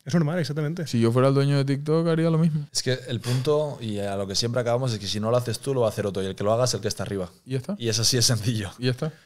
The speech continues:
Speaker 3: Y el que lo haga es, es, es como las guerras, que siempre queremos pintar el mundo de súper bueno, pero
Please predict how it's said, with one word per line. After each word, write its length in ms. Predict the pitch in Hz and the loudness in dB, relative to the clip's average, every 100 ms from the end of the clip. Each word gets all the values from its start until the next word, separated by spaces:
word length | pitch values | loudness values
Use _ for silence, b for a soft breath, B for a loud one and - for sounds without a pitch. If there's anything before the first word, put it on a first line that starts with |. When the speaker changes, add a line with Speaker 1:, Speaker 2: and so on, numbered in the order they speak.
| - | -4
Speaker 3:
Y 60 | |
el 100 | 110 | -2
que 60 | 107 | 0
lo 80 | 110 | 2
haga 100 | 127 | 2
es, 360 | 123 113 110 | 2 0 -4
es, 160 | 104 - _ _ _ | -6 -12 _ _ _
es 80 | - | -4
como 420 | 151 135 120 - B B B | 2 2 2 -2 B B B
las 180 | - 117 | -2 0
guerras, 300 | 120 143 123 | 4 6 4
que 80 | 120 | 4
siempre 240 | 127 131 | 2 2
queremos 260 | 143 147 131 | 4 4 2
pintar 340 | 131 123 123 | 0 2 4
el 100 | 120 | 4
mundo 240 | 117 120 120 | 2 0 0
de 60 | |
súper 240 | 107 107 107 | 0 0 -2
bueno, 260 | 107 104 | 0 -2
pero 260 | 95 104 98 | -4 -6 -6